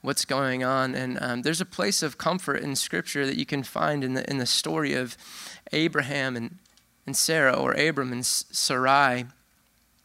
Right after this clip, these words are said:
Um, they tried decades to get pregnant.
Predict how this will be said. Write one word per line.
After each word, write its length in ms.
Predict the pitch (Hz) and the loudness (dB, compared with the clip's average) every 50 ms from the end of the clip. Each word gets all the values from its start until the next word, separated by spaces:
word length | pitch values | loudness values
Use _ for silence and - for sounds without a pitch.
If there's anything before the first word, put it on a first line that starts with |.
| _ _ _ - - - - - - - - - - - - _ - | _ _ _ -20 -20 -20 -18 -16 -16 -16 -18 -18 -20 -20 -18 _ -4
Um, 360 | 131 123 120 117 113 113 - - | -2 0 0 0 -2 -4 -6 -6
they 300 | 151 131 160 185 202 196 - - - - | 0 2 4 4 4 2 -2 -14 -14 -4
tried 500 | - - - 175 156 151 139 131 120 - | -4 0 2 4 2 2 2 -4 -8 0
decades 760 | - 185 226 - 196 160 139 131 - - - - - - - - - - - _ _ _ _ _ _ _ _ _ _ _ | 2 2 2 4 4 2 4 2 0 -2 -2 0 0 0 -2 -4 -10 -20 -20 _ _ _ _ _ _ _ _ _ _ _
to 100 | - - | -12 -6
get 200 | 139 147 - - | -6 -6 -6 -2
pregnant. 480 | - 175 185 208 160 123 113 120 - | 0 0 0 2 0 -2 -4 -4 -6